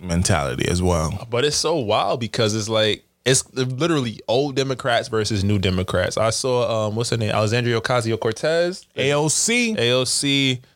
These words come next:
Speaker 2: They have, like, their, their, their dream team, right? It's, like, multiple women in different, in, in, in the, uh, what, in the Senate.
Speaker 1: Yep.
Speaker 2: And it was like, yo, they are pushing liberal ideas that sink-, look at their collective age. Their, their average age is probably, like, thirty. So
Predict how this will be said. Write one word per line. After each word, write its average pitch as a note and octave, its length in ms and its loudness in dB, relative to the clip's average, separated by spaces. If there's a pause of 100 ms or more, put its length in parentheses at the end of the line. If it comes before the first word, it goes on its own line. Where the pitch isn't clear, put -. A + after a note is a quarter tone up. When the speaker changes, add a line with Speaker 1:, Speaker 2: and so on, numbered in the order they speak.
Speaker 2:
They B2+ 100 0
have, C#3 180 2
like, A#2+ 180 -2
their, A#2+ 240 2
their, A#2+ 280 0
their A#2 240 2
dream D3 380 0
team, A#2 240 0
right? A2+ 100 4
It's, A#2 80 -2
like, G#2+ 240 -2
multiple B2 400 -2
women B2+ 240 2
in A2 160 4
different, A#2+ 340 0
in, A#2 140 -2 (220)
in, A2 180 0
in A#2 220 2
the, A#2 180 2
uh, A2 220 2
what, A2 160 -4
in G#2 80 0
the G#2+ 80 2
Senate. C#3 320 0 (180)
Speaker 1:
Yep. A2+ 320 2
Speaker 2:
And A#2+ 400 0 (480)
it E3 100 2
was F#3 160 0
like, F#3 220 0
yo, G3 320 0
they F#3+ 380 0
are F3 180 0
pushing F#3+ 640 -2 (240)
liberal F3+ 360 -2
ideas F3 560 0
that D3 260 0
sink-, F3 240 0 (100)
look A3 100 2
at F4+ 120 -4
their G#3 120 2
collective G#3 480 -2
age. F#3+ 120 0
Their, G3+ 100 2
their G3+ 300 -2
average G3+ 320 0
age E3+ 180 2
is C3 100 -4
probably, F3 300 -2
like, A2 160 0
thirty. - 320 -2 (300)
So - 420 -2